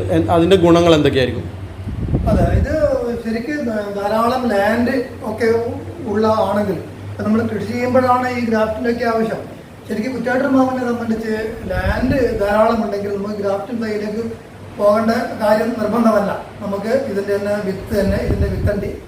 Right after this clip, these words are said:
Speaker 2: നമുക്ക് മുളപ്പിച്ചെടുക്കാൻ പറ്റുന്ന കാര്യമാണ്. അത് മുളച്ചാൽ ഒരു വർഷം ആകുമ്പോഴത്തേക്ക് എട്ട് മാസം കൊണ്ട് തന്നെ നമുക്ക് നടാം. എട്ട്, ആറ് മുതൽ എട്ട്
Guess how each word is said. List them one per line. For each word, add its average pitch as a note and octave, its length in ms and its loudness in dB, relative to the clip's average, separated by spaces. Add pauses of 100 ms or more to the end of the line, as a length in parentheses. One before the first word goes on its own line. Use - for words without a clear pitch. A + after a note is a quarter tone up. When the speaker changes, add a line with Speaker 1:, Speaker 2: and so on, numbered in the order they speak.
(540)
Speaker 2:
നമുക്ക് G3 300 -4
മുളപ്പിച്ചെടുക്കാൻ F#3+ 540 -2
പറ്റുന്ന F3+ 280 -4
കാര്യമാണ്. F3 340 -2 (580)
അത് G#3+ 120 4 (260)
മുളച്ചാൽ G#3+ 400 0 (120)
ഒരു A#3+ 140 0
വർഷം A#3+ 280 -2 (580)
ആകുമ്പോഴത്തേക്ക് G#3+ 440 -2 (100)
എട്ട് - 200 -6
മാസം G#3 220 -2
കൊണ്ട് F#3+ 120 -2
തന്നെ F#3+ 180 -2
നമുക്ക് F3+ 260 -4
നടാം. F3 200 -4 (100)
എട്ട്, B3 120 -4 (200)
ആറ് A#3 180 0
മുതൽ B3 160 0 (600)
എട്ട് B3 120 0